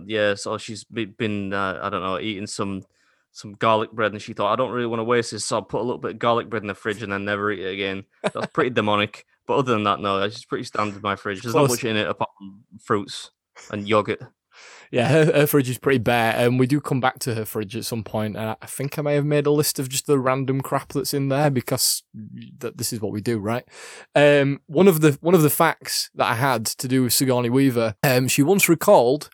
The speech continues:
Speaker 2: that, "I once had a fire in my apartment after the movie, and the fireman came to put it out. One of them opened up my <laughs> refrigerator and said, 'Whoa, you better call the Ghostbusters.'"
Speaker 1: <laughs> But that's pretty good.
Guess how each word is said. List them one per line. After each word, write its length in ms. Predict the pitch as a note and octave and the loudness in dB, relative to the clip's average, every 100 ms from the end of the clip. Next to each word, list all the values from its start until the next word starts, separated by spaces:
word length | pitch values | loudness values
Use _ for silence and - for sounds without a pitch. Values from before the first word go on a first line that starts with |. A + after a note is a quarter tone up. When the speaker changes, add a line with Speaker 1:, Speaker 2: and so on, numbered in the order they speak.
| - | 0
Speaker 2:
that, 220 | C3+ C3+ | 2 4
"I 80 | D3 | 4
once 220 | D#3 B3 | 6 6
had 100 | A#3+ | 6
a 40 | G3+ | 4
fire 380 | - A#3+ G#3 C#3+ | 6 6 8 8
in 80 | |
my 140 | C#3 C#3+ | 6 4
apartment 640 | C3+ F3 F#3+ - A#2 C3 - _ | 2 2 2 2 -2 -2 -8 _
after 300 | E3 - - | -2 0 0
the 80 | D3+ | 4
movie, 500 | C#3 F3 C#3 A#2+ C3 - _ | 8 8 8 6 4 -2 _
and 100 | D3 | 2
the 40 | C#3+ | 4
fireman 460 | - G#3+ A3+ D#3 D3 | 6 4 6 4 4
came 260 | D#3 D3 | 4 4
to 80 | C#3 | 2
put 140 | - E3+ | 2 2
it 80 | C#3+ | 4
out. 320 | E3+ C3+ A#2+ - _ | 4 4 2 -6 _
One 180 | D#3 G#3+ | 2 2
of 80 | G#3+ | 4
them 140 | E3+ E3 | 2 4
opened 400 | F3+ A#3 - G3+ | 4 4 4 -2
up 60 | G#3+ | 2
my 180 | F#3 D3 | 2 4
<laughs> 20 | |
refrigerator 840 | E3+ - A#3+ G3 D3+ C#3+ C3 C#3+ | 2 2 -4 4 6 8 6 6
and 120 | C#3 | 6
said, 220 | - E3 C3+ | 6 4 2
'Whoa, 640 | - G3+ B3 A#3 G3+ F3 D3 | 2 6 8 8 10 8 8
you 220 | D3 A3 | 6 4
better 240 | F3+ E3+ | 6 6
call 320 | D3 - G#3 E3+ | 4 4 4 4
the 140 | E3 | 2
Ghostbusters.'" 1300 | C3+ - A3 G#3 - D#3 F#3+ F#3 - C3 E3+ C#3+ - - _ | 0 6 6 6 2 -2 -2 -2 -2 -2 -2 -6 -6 -10 _
Speaker 1:
<laughs> 400 | F#3 D3 E3 D3 | -4 0 2 2
But 140 | D3 C3 | 0 0
that's 160 | C3 A#2 | 0 -2
pretty 220 | B2 G#2 | -4 -2
good. 280 | G#2+ G#2 | 0 -2